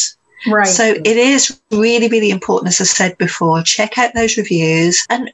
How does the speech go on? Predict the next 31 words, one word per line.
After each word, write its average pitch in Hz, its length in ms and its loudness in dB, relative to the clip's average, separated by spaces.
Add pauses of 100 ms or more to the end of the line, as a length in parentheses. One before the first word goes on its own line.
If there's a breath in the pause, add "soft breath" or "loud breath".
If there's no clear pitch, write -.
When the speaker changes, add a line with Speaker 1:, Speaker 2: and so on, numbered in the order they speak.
Speaker 2:
don't 269 260 0
feel 269 180 0
afraid 185 360 0
to - 120 0
ask 196 220 -2
the 175 80 -4
questions. 180 840 -2
If - 140 -2
there's 226 160 0
anything 269 380 0
you 240 180 2
want 240 220 -2
to - 180 -2
know 175 160 2
about 170 320 0
their 220 160 2
hatchery, 180 560 0
about 180 300 -2
their 233 120 0
process, 170 600 0
about - 160 -6
how 180 160 -4
they 233 120 -4
collect - 260 -6
their 220 260 2
eggs, 190 180 -4
how 160 120 -2
they 160 100 -8
send 240 400 -2
them 240 120 -4
out, 180 340 0